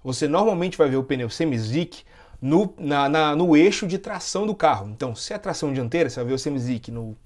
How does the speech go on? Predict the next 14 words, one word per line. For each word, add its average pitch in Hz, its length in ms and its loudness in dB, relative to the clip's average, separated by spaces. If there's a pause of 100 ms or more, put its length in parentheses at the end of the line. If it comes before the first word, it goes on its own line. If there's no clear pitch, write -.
(100)
na 107 80 -8
dianteira. 160 460 2 (400)
Se - 160 -4
a 254 80 4
tração 214 320 2
é 175 60 2
traseira, 185 460 6
você - 100 -2
vai 180 80 2
ver 175 80 2
o 180 60 2
semi-slick 170 680 -2
na 165 260 0 (200)
traseira. 156 560 0